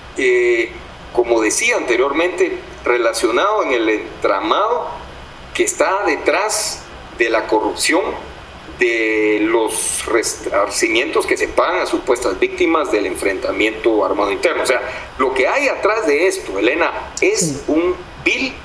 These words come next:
Speaker 1: negocio sucio, es un negocio de corrupción, es plata lo que hay atrás de esto.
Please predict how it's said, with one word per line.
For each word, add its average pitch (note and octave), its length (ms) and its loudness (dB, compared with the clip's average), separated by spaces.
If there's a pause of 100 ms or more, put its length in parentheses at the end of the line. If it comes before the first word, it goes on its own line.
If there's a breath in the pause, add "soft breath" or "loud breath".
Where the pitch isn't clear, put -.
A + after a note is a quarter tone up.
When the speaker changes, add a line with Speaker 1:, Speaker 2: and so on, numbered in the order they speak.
(220)
Speaker 1:
negocio A2+ 600 2
sucio, - 400 0
es - 140 2
un D#3 140 4
negocio C#3 520 4
de D#3 120 2
corrupción, - 500 0 (460)
es B2+ 140 2
plata D#3+ 420 -2
lo - 100 -4
que A#2 120 2
hay G#2+ 60 2
atrás G2 240 -2
de F#2+ 60 -4
esto. - 160 -8